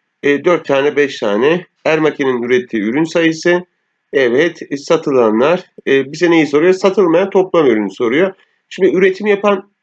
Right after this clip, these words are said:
e, makine sayımız dört. Her biri, e, x artı iki tane üretiyorsa toplam üretim ne kadar burada? E, dört x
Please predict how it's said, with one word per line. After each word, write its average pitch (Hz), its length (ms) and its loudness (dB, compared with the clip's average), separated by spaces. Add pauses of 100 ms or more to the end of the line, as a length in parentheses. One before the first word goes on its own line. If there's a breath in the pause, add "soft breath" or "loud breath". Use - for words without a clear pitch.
(120)
e, 165 100 2
makine 175 360 2
sayımız 180 400 -2
dört. 156 380 0 (240)
Her 180 280 -2
biri, 170 260 0 (420)
e, 156 60 2
x 165 280 -2
artı 170 260 0
iki 165 180 -8
tane 156 240 2
üretiyorsa 151 840 0
toplam 151 500 0
üretim 143 480 -2
ne 151 140 0
kadar 110 400 0
burada? 117 440 -2 (420 soft breath)
E, 135 240 0
dört 147 320 2
x 143 260 -6